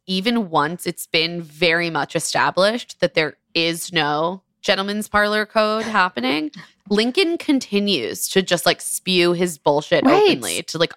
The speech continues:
Speaker 1: all the men.
Speaker 2: He thinks the power of bro code is so great that, like,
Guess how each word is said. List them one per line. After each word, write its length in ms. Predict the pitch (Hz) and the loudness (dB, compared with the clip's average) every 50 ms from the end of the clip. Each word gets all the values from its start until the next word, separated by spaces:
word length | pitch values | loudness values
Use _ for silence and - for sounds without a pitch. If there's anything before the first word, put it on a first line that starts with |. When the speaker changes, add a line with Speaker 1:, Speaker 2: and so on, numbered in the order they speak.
| - | 0
Speaker 1:
all 200 | - 160 151 156 | 2 2 2 2
the 100 | 156 151 | 0 -2
men. 460 | 151 143 92 71 50 - - 208 208 - - | -4 -2 -4 -4 -6 -8 -10 -12 -12 -12 -8
Speaker 2:
He 180 | - - 302 | 0 2 2
thinks 300 | 294 - 277 285 294 - | 2 4 2 2 2 0
the 100 | - 403 | 0 -2
power 280 | - 262 233 214 220 220 | 2 4 4 4 6 4
of 140 | 214 196 - | 2 0 0
bro 200 | 185 175 170 170 | 2 2 2 2
code 300 | - - 180 165 160 156 | 2 2 2 2 2 2
is 220 | - 165 165 160 | 2 0 0 0
so 440 | - - - - - 156 151 156 160 | -2 -2 0 2 2 4 4 2 0
great 680 | - _ - - 135 139 170 240 302 285 - - - | -4 _ -4 0 0 2 2 2 0 -2 -6 -6 0
that, 180 | - 190 - - | 0 0 0 2
like, 300 | 175 170 160 160 160 - | 2 2 4 2 0 -2